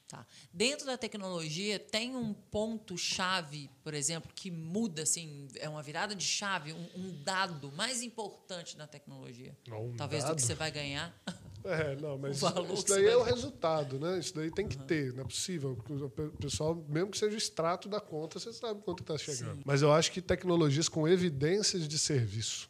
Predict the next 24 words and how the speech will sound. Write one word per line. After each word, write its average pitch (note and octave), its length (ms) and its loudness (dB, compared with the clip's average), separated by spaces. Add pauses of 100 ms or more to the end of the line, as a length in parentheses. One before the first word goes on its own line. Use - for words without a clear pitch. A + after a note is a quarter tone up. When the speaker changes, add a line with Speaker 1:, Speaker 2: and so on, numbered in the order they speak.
Speaker 2:
porque D3+ 400 4
o D#3+ 60 -4
pessoal D#3+ 340 6
foca F3+ 320 6
demais D#3+ 460 4
no F#3 120 2
final, D3 540 0 (560)
mas C3+ 240 4
esquece D#3+ 540 4
do F3 180 2
caminho. D#3 640 0 (720)
Então, - 140 0
ou E3 80 6
seja, B2+ 320 4
se - 160 4
eu F#3+ 60 4
quero G3+ 260 2
ter G3 140 2
uma F#3+ 100 4
gestão D#3 380 2
eficiente A#2+ 600 -2
para F3 460 4
performar D3+ 840 0
melhor C3 400 -2